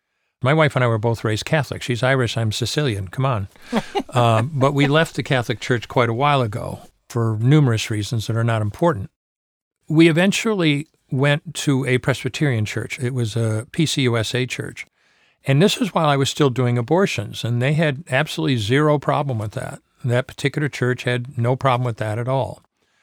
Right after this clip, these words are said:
Speaker 1: So as I tell people, i-, it's not like my wife and I never darken the inside of a church,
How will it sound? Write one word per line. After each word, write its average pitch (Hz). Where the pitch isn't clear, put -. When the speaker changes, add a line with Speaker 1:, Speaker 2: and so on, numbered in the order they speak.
Speaker 1:
So 151
as 143
I 147
tell 226
people, 117
i-, 156
it's 151
not 170
like 143
my 131
wife 135
and 127
I 120
never 120
darken 117
the 110
inside 117
of 104
a 104
church, -